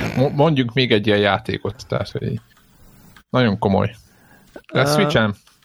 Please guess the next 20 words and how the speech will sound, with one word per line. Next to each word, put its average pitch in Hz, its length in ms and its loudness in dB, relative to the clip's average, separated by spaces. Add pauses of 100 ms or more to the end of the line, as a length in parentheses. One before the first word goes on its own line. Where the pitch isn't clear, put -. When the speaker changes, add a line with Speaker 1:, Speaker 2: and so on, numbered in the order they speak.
(880)
Speaker 1:
Mit 156 160 -2
tippeltünk? 110 720 0 (600)
Speaker 2:
Nem 127 220 0
hiszem. 131 420 0 (2000)
Speaker 1:
Hogy 113 160 0
így 117 180 0 (360)
Mario-s 120 600 0
Speaker 2:
Release, 156 340 2
Speaker 1:
Steambe? 117 280 2
Speaker 2:
release 143 260 0
date, 160 480 0
közben 127 280 0
itt 127 120 -2
ki-, 143 200 0
ki-, 139 220 2
kigoogliztam, 131 720 2
kétezer-tizenhárom 120 1160 0
P - 200 0
S - 100 -6
három-ra. - 460 -2